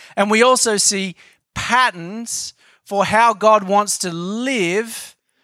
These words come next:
and us to live with him and navigate life in a way that is healthy and allows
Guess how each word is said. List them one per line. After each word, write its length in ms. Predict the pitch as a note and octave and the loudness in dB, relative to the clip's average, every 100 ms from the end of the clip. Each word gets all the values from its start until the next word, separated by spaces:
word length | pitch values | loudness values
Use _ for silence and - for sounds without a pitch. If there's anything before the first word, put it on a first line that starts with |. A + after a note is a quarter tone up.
| _ | _
and 140 | F#3 | 0
us 180 | G#3 A3+ | 2 2
to 120 | - F3+ | -2 -4
live 380 | F3+ A#3+ A#3 | -2 0 0
with 180 | G#3 F#3 | -4 -6
him 220 | F#3+ A3+ | -6 -4
and 240 | F3+ F3 F#3 | -4 -2 0
navigate 560 | G3+ A3+ A3 G3 F#3 | 2 2 0 0 0
life 720 | D#3+ F#3 A3+ G#3+ E3 F#3 - - | -2 0 4 6 4 2 -8 -14
in 120 | F#3 F#3+ | -8 -6
a 80 | |
way 260 | F3+ F#3+ F#3+ | 0 2 2
that 140 | F#3 | 0
is 200 | E3 C#3+ | -4 -8
healthy 760 | - - A3+ A#3 - G#3+ G#3+ G#3+ _ _ _ _ - | -10 -6 -4 -4 -8 -12 -12 -14 _ _ _ _ -8
and 160 | D#3+ | -2
allows 800 | D#3+ E3 F#3+ G#3+ F3+ E3 E3+ - | -2 0 2 4 6 6 4 -4